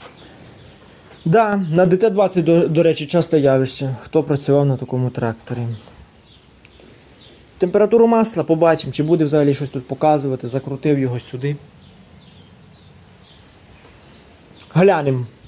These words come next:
Все покаже тільки практика роботи. Ще поки нікуди не їздив. На рахунок цього,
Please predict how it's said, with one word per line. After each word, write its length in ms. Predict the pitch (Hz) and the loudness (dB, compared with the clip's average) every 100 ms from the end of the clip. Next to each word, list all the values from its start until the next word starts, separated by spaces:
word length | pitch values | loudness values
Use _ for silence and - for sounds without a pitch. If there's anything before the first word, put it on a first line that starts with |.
| - _ _ _ - _ - | -20 _ _ _ -20 _ -16
Все 280 | - 185 349 | -2 0 0
покаже 460 | 185 151 147 156 | -2 -2 0 -2
тільки 380 | 156 147 143 151 | -4 -6 -6 -10
практика 520 | - 123 123 - - | -4 -4 -6 -10 -8
роботи. 420 | 123 110 107 - - - | -8 -6 -10 -12 -16 -6
Ще 220 | - 175 | 0 0
поки 280 | 165 156 151 | 0 0 2
нікуди 420 | 156 156 147 135 | 2 2 2 2
не 100 | 135 | 0
їздив. 380 | 151 180 190 202 - _ _ _ _ _ _ _ _ _ - - - | 0 0 -2 -10 -16 _ _ _ _ _ _ _ _ _ -20 -20 -4
На 160 | 151 | 0
рахунок 440 | 156 160 170 156 - | 2 2 2 2 2
цього, 420 | 180 147 127 | 2 2 0